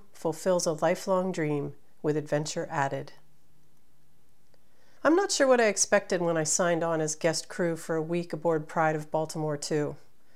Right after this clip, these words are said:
But in the windy rain, my fingers sticky with tar as I helped tension the rig, I sure didn't expect this. We were holed up behind Cape Fear, North Carolina, making repairs after the jib boom had snapped off in heavy seas the day before near Cape Lookout, seventy miles to the northeast.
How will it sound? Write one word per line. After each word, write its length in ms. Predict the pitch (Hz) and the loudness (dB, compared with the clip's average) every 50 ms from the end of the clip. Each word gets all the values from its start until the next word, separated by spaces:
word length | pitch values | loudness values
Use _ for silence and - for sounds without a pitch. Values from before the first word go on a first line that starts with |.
| - - - - - - - - | -18 -18 -18 -18 -18 -18 0 4
But 120 | 202 190 | 6 6
in 80 | 196 190 | 8 8
the 80 | 196 180 | 6 6
windy 300 | 190 214 226 220 220 202 | 6 6 4 4 4 2
rain, 560 | 185 185 185 185 190 190 202 202 196 190 - - | 4 4 4 4 4 2 2 0 -2 -4 -4 0
my 120 | 175 156 | 0 0
fingers 420 | 156 - - 190 185 175 170 156 | 2 2 2 2 2 2 0 0
sticky 380 | - - - - 196 - 202 180 | 0 0 0 0 0 0 0 0
with 200 | 175 165 160 - | 0 -2 -4 -4
tar 460 | - - 185 175 180 180 180 180 175 | 0 4 4 6 6 6 4 4 2
as 160 | - 165 - | 2 2 2
I 120 | 165 160 156 | 2 2 2
helped 260 | 175 180 170 - - | 0 -2 -4 -2 0
tension 360 | - 180 175 175 - 185 165 | 2 2 2 2 0 -2 -2
the 80 | 160 156 | -2 0
rig, 360 | 165 165 165 165 170 170 - - | 0 0 2 0 0 -2 -4 -4
I 60 | 180 | -2
sure 260 | 151 - - 226 220 | -2 0 0 0 0
didn't 220 | 208 214 202 202 185 | 0 2 0 2 0
expect 460 | 170 180 - - - 180 175 160 156 | 0 -2 -2 0 0 0 0 0 0
this. 400 | 180 160 151 147 - - - - - - - - - - - - - - - - - - - - - - - - - - - - | 0 0 0 0 -2 -4 -4 -6 -10 -18 -18 -18 -18 -18 -18 -18 -18 -18 -18 -18 -18 -18 -18 -18 -18 -18 -18 -18 -18 -14 -6 -2
We 120 | 262 277 | 2 4
were 120 | 285 302 285 | 4 8 10
holed 180 | 285 247 226 | 10 10 10
up 160 | 233 226 - | 8 6 4
behind 320 | - 196 190 202 190 185 185 | 2 2 4 4 4 4 2
Cape 300 | - - 208 190 190 - | 0 0 0 0 0 -2
Fear, 340 | - - 202 180 170 160 160 | -4 -2 0 0 0 0 0
North 300 | 165 165 170 165 - - | 0 -2 -2 -4 -4 -2
Carolina, 720 | - 190 175 175 175 175 165 160 151 151 147 156 156 - - | 0 2 2 4 4 2 0 0 0 -2 -2 -4 -6 -4 0
making 320 | 185 175 175 - 202 180 | 0 0 0 0 0 0
repairs 520 | 175 175 175 - 208 196 185 175 165 156 170 | 0 0 0 2 4 4 6 6 4 4 4
after 260 | 160 160 - 175 156 | 2 2 2 0 -2
the 80 | 175 | -2
jib 320 | 160 160 - 185 180 175 - | -2 0 2 2 2 2 2
boom 240 | 170 160 151 151 151 | 2 2 2 2 0
had 160 | 156 156 - | 0 2 4
snapped 460 | - - - 175 170 180 175 - - | 4 4 6 6 4 4 2 2 2
off 240 | 175 160 151 156 160 | 4 4 2 2 0
in 80 | 147 | -2
heavy 260 | 139 170 175 175 196 180 | 0 0 0 0 0 -2
seas 400 | - - 208 180 165 156 156 - | -2 -2 -2 0 0 -2 -4 -6
the 80 | - | -4
day 200 | 147 170 165 165 | -2 0 0 0
before 440 | 165 170 - - - 185 170 165 160 | 0 -2 -8 -6 -2 2 2 4 4
near 180 | 151 151 151 156 | 2 0 -2 -2
Cape 360 | - - 175 160 160 - 185 | -2 0 0 0 0 0 -2
Lookout, 480 | 170 - - 151 139 151 - - - | -2 0 0 0 0 0 -2 -2 0
seventy 380 | - - 185 170 170 170 170 165 | 2 2 2 2 2 2 0 0
miles 360 | 165 160 156 156 156 151 156 | 2 2 2 2 2 0 -2
to 140 | - - 160 | -2 -2 -2
the 80 | 160 156 | -2 0
northeast. 720 | 160 156 156 156 - 156 147 147 147 - - - - | 0 -2 -2 -4 -4 -6 -6 -4 -6 -6 -8 -8 -10